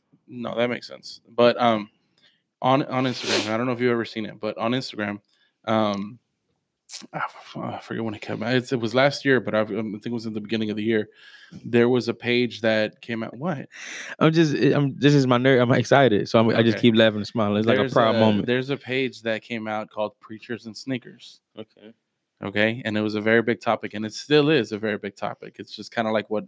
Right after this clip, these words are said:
Speaker 1: I, what I briefly mentioned last Tuesday in the
Speaker 2: Yeah, yeah, yeah.
Speaker 1: meeting that we had. Um, but it, it's called Preachers and Sneakers, and basically what this dude was, it wasn't to shame nobody. It wasn't to, like,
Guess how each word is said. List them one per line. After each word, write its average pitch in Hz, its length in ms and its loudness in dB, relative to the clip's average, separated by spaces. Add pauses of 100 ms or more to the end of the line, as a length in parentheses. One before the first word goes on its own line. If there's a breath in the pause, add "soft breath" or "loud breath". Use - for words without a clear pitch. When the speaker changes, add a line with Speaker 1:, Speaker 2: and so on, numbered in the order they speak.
Speaker 1:
I, 110 100 -6
what 104 280 -6
I 104 60 -2
briefly 107 460 -6
mentioned 101 360 -6
last 95 280 -4
Tuesday 104 360 -6
in 101 120 -8
the 101 220 -12
Speaker 2:
Yeah, - 180 -4
yeah, 107 100 -12
yeah. 101 100 -10
Speaker 1:
meeting 123 280 2
that 104 80 0
we 101 80 -6
had. 101 200 -6 (500 soft breath)
Um, 110 520 2 (640)
but 120 260 2
it, 127 180 2
it's 123 160 -2
called 127 260 -2
Preachers 143 300 -4
and 113 100 -10
Sneakers, 107 360 -10
and 104 80 -8
basically 131 380 0
what 120 180 -2
this 113 160 -4
dude 113 220 0
was, 110 260 -2
it 110 100 -4
wasn't 143 300 0
to 165 80 -2
shame 117 380 -2
nobody. 101 480 -2
It 101 100 -8
wasn't 113 320 -6
to, 123 100 -6
like, 107 360 -4